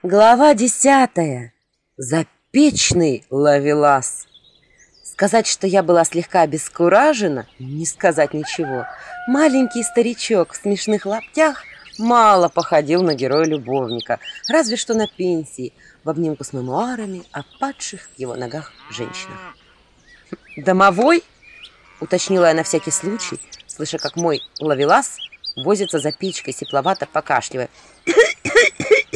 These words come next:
«Домогается?» Если честно, то я насторожилась.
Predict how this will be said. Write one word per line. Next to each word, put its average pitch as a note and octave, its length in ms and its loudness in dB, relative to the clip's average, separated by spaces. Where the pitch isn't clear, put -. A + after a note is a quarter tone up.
«Домогается?» A#3 1040 2
Если D#3+ 180 -10
честно, E3 300 -12
то D#3+ 100 -8
я G3 100 -2
насторожилась. C#3+ 800 -8